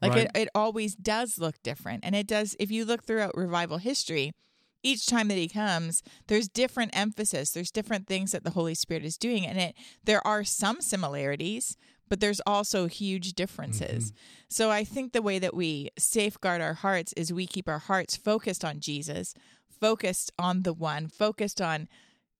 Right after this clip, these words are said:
Speaker 1: "Jesus, what do you want to do? Holy Spirit, I welcome you. Father, speak to my heart," and then receive however he does that,
Speaker 2: Mm-hmm.
Speaker 1: uh, and whatever it looks like,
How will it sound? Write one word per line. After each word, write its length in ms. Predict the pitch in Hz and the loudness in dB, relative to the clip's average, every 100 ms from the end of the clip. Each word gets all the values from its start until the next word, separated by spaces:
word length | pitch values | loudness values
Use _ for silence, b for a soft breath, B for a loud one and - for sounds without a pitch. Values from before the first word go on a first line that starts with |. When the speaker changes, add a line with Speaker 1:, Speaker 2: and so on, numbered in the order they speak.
| _ | _
Speaker 1:
"Jesus, 300 | - 247 240 | 0 2 2
what 160 | 220 247 | 2 0
do 60 | 262 | 2
you 100 | 240 | 2
want 140 | 226 | 0
to 40 | |
do? 180 | 208 208 | 0 0
Holy 300 | 185 233 240 | 2 2 2
Spirit, 360 | - - 208 185 | 0 -2 0 0
I 180 | 202 226 | -2 -2
welcome 460 | 214 208 208 220 196 | 0 0 0 -2 -2
you. 140 | 165 | -4
Father, 580 | - - 233 240 233 190 | -6 -4 -2 0 0 0
speak 380 | - - 233 - | -2 -4 -6 -4
to 100 | 226 | -2
my 120 | 202 | -2
heart," 380 | 190 214 175 165 B B B | 0 2 2 0 B B B
and 220 | - 208 202 | 0 2 4
then 160 | 196 | 2
receive 640 | 185 196 190 - 262 247 202 | 2 2 0 -2 0 0 0
however 420 | 190 175 156 160 | 0 2 2 0
he 240 | 143 165 | -2 -2
does 340 | 160 165 175 - | 0 2 2 0
that, 340 | 82 67 202 101 | -4 0 0 0
Speaker 2:
Mm-hmm. 260 | 82 107 107 - _ - | -6 -8 -10 -14 _ 0
Speaker 1:
uh, 420 | 165 156 147 147 - | 2 4 2 -2 -2
and 140 | 185 175 | 0 2
whatever 280 | 170 165 151 | 2 2 -2
it 80 | 143 | -2
looks 200 | 170 - | -4 -4
like, 300 | - - | -6 -10